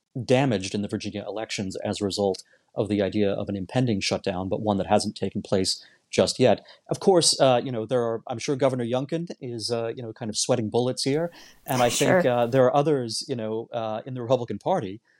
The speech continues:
Speaker 1: including especially the moderates, who are saying, "You should not be taking this risk. You really need to make sure that,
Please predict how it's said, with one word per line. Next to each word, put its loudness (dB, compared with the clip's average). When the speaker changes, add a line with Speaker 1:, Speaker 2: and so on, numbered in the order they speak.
Speaker 1:
including 0
especially 0
the -2
moderates, -4
who -2
are 2
saying, 0
"You -4
should 2
not 2
be -2
taking 0
this -2
risk. -4
You -6
really 0
need -4
to -6
make -2
sure 2
that, -2